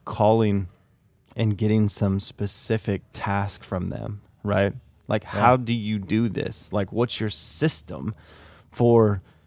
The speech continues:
Speaker 1: networking? And they're gonna say, "Well, I look at their certain events, I see who's gonna be in that event, I see if they're my target customer, and then I go to the event, I make sure I have
Speaker 2: Yeah.
Speaker 1: my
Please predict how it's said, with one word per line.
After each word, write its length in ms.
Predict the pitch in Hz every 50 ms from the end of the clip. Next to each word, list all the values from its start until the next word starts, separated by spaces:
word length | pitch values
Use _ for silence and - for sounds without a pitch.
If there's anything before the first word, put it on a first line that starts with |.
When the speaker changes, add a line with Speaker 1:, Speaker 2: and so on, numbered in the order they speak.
| _ _ -
Speaker 1:
networking? 680 | 110 120 131 123 - 87 87 87 107 - 113 95 80
And 120 | 82 92 101
they're 100 | 101 101
gonna 160 | 98 95 95
say, 320 | 95 - - 92 87 87
"Well, 300 | 87 87 95 98 107 110
I 140 | 98 87 90
look 280 | 90 90 95 98 - -
at 200 | 98 - - -
their 200 | - 101 98 - - -
certain 340 | - - 92 78 - - 76
events, 500 | 85 95 110 120 135 139 139 135 - -
I 120 | 95 85
see 200 | - - - 90
who's 240 | 95 95 78 - -
gonna 160 | 98 92 92
be 140 | - 71 82
in 80 | 80
that 140 | - - -
event, 420 | - - 113 110 113 123 127 107 -
I 120 | - -
see 160 | 185 - - -
if 100 | - -
they're 120 | - -
my 160 | - - -
target 340 | - - - 85 - - -
customer, 480 | - - 139 151 - - 147 143 139 135
and 140 | 120 95
then 100 | 90 82
I 80 | 82 82
go 180 | 101 95 82 90
to 100 | - -
the 140 | - 82
event, 420 | 80 - - 104 110 127 135 131 - -
I 60 | 92
make 180 | 87 76 65 -
sure 180 | - - -
I 100 | 64 -
have 140 | 95 95 - -
Speaker 2:
Yeah. 100 | 107 64
Speaker 1:
my 200 | 67 67 -